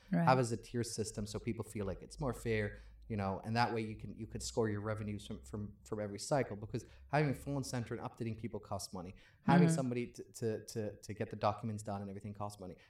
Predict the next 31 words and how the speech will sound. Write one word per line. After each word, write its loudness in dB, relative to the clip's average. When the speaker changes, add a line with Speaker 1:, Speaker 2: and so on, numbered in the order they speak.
Speaker 2:
Having 12
Speaker 1:
Right. 10
Speaker 2:
someone 2
to, -2
to, -2
to -2
negotiate 2
on -6
a -4
pro-, -14
on 0
property. 2
So 0
even 10
if 4
you're 6
working 6
with 4
somebody 2
Speaker 1:
Of -10
course. 12
Speaker 2:
who 6
owns 12
a 4
bunch 6
of -4
properties, 0
Speaker 1:
Of 0
course. 8
Speaker 2:
i-, -10
i-, -4